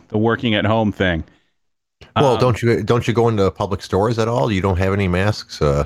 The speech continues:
Speaker 2: do you not, just not do that? Is it not required, uh, where you are?
Speaker 1: Well, no, I, I absolutely do, but it's something that, like, I don't have to worry about doing that, like, every day. So just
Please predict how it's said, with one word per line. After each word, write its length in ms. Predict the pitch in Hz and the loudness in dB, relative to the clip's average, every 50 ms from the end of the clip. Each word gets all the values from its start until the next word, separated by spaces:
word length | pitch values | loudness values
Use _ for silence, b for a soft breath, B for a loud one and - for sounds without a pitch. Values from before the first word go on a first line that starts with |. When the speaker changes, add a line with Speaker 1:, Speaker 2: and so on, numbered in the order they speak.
| - - - | -4 -6 -4
Speaker 2:
do 100 | 82 82 | -2 0
you 140 | 82 80 | 2 2
not, 240 | 78 80 78 - - | 2 2 0 -2 -2
just 180 | - 85 78 - | -2 -2 -2 0
not 180 | 85 78 69 | -2 -2 -2
do 140 | 69 85 87 | 0 0 2
that? 220 | 87 95 95 98 92 | 2 2 2 2 2
Is 120 | 85 80 | 0 0
it 60 | 82 | -2
not 140 | 71 69 67 | -4 -4 -6
required, 580 | 71 - - - 80 82 85 90 95 95 87 87 | -8 -8 -6 -4 0 0 2 2 2 2 2 0
uh, 220 | 85 87 87 85 - | 0 2 0 -2 -2
where 140 | - 87 90 | -4 -2 0
you 120 | 90 87 | 0 0
are? 220 | 90 95 101 101 - - | 0 0 -2 -4 -4 -4
Speaker 1:
Well, 120 | 214 226 | -4 -2
no, 220 | 226 240 214 139 | -2 -2 -2 -2
I, 280 | 104 95 127 135 127 - - | -2 -4 -4 -4 -6 -6 -6
I 140 | - 147 147 | -4 -4 -2
absolutely 360 | 160 151 - 147 120 90 104 | -4 -4 -6 -6 -6 -6 -4
do, 200 | - 143 143 113 | -4 -4 -4 -2
but 100 | 104 107 | -2 -4
it's 140 | 101 - - | -4 -4 -6
something 320 | 123 110 101 117 110 104 | -6 -4 -4 -4 -2 -2
that, 160 | 107 104 - | -2 -2 -2
like, 200 | - 104 92 82 - | -2 -4 -4 -4 -2
I 160 | 110 101 98 | -2 -2 -2
don't 240 | 98 - 113 87 95 | -2 -4 -2 -2 -2
have 140 | 101 95 | -2 -2
to 80 | - 95 | -2 -2
worry 180 | 92 101 98 95 | -2 -2 0 0
about 260 | 90 92 95 - 90 | 0 -2 -2 -2 -2
doing 200 | - 98 95 92 | -2 -2 0 0
that, 120 | 98 90 - | 0 0 -2
like, 140 | 98 87 - | -2 -2 -2
every 220 | - 101 98 92 | -2 -2 0 0
day. 240 | 85 95 82 92 107 | 0 0 0 0 -2
So 180 | 101 - - 92 | -2 -4 -4 -4
just 260 | 85 90 - - | -2 -4 -6 -8